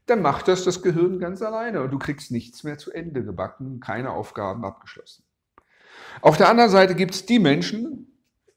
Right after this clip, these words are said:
die wochenlang schon vorher eine Information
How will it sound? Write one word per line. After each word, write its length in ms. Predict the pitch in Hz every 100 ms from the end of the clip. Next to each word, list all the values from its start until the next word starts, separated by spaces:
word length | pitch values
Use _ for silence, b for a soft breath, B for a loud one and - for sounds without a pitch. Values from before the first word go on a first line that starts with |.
| _ _ _ _ _
die 300 | 180 120 147
wochenlang 420 | 151 175 147 147
schon 220 | 135 113
vorher 340 | - 220 175
eine 180 | 120 101
Information 720 | 101 104 92 113 110 113 110